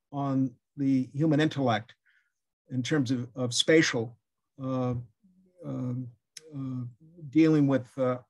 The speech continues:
different art forms and so forth, I think is, is opening up a whole new world. And another random walk, um, Arthur Clarke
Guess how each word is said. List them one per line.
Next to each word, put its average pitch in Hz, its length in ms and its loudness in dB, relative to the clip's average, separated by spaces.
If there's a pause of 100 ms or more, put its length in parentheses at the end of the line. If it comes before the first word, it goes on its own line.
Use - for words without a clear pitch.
(240)
different 156 320 0
art 156 240 2
forms 131 460 -4
and 127 120 -8
so 151 200 -2
forth, 127 340 -6
I 143 80 -6
think 147 240 -4
is, 131 80 -4 (720)
is 139 320 -2
opening 175 300 4
up 143 120 0
a 127 80 2
whole 160 220 2
new 131 280 0 (460)
world. 143 400 0 (760)
And 135 320 0
another 160 280 6
random 143 380 4
walk, 139 340 2 (300)
um, 135 520 -2 (360)
Arthur 156 300 2
Clarke 156 460 2